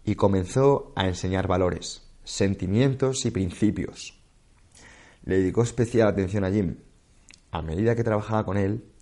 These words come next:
la mente del niño parecía volver a la vida. Mientras más lo motivaba, mejor respondía. Al final del año, se había convertido en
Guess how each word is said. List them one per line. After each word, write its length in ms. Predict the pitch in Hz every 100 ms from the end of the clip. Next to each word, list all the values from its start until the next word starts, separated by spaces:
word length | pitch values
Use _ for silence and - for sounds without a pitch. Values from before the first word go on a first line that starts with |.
| _ -
la 160 | 87
mente 240 | 80 104 107
del 140 | 98
niño 340 | 104 101 82 - _ _
parecía 380 | 90 78 87 85
volver 300 | 80 82 80
a 20 |
la 100 | 85
vida. 320 | 87 85 - - _ _ - _ - - - _ _ _ - _ _ _ _ _ _ _ -
Mientras 540 | 107 110 101 92 82
más 260 | 95 143 156
lo 100 | 160
motivaba, 680 | 147 139 139 160 110 - -
mejor 480 | 82 73 - 92 104
respondía. 680 | 92 - 85 95 98 82 - - - _ _ - _ _ - -
Al 120 | -
final 320 | 90 85 82 95
del 120 | 90
año, 360 | 101 101 110 - - _
se 240 | - - 82
había 340 | 87 101 113
convertido 800 | 107 101 98 - 120 123 127 - - _ -
en 260 | 90 82